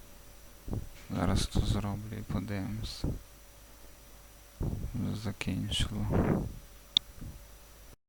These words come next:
Ось ми бачимо в рамці фотографія безкоштовної версії.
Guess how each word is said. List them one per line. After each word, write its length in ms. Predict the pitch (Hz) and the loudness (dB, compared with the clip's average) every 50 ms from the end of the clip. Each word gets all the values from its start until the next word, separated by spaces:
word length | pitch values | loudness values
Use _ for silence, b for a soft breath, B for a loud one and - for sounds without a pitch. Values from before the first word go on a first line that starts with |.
| _ _ _ _ _ _ _ - - _ _ _ _ _ _ _ _ - - - - - - - - - - - - - - - - - - - 143 139 - | _ _ _ _ _ _ _ 0 0 _ _ _ _ _ _ _ _ -20 -20 -20 -20 -20 -20 -20 -14 -12 -12 -12 -12 -14 -18 -18 -18 -16 -16 -14 -12 -8 -4
Ось 320 | 113 110 107 104 - - - | -2 -2 0 4 4 6 6
ми 140 | 113 110 | 6 6
бачимо 680 | 110 110 110 107 107 110 - - - - 107 107 107 107 - - - - - - - - - - - - - - | 10 10 10 10 8 4 2 2 4 4 4 4 6 6 6 6 6 2 -6 -16 -18 -20 -20 -20 -20 -8 -2 0
в 180 | - - - | 2 4 4
рамці 420 | 107 107 104 104 104 104 - - - | 4 6 6 6 4 4 2 2 2
фотографія 720 | 120 120 110 - 123 110 107 - - 110 - - - 107 | 2 12 12 12 12 12 12 8 6 10 12 12 12 12
безкоштовної 840 | 104 - 113 - - - - 117 123 - - - - - - - 123 | 12 12 12 12 8 4 4 6 6 8 8 8 8 8 6 4 4
версії. 600 | 117 113 113 113 113 120 120 - - - 120 117 | 4 4 2 2 2 0 0 -2 -2 -2 -2 -2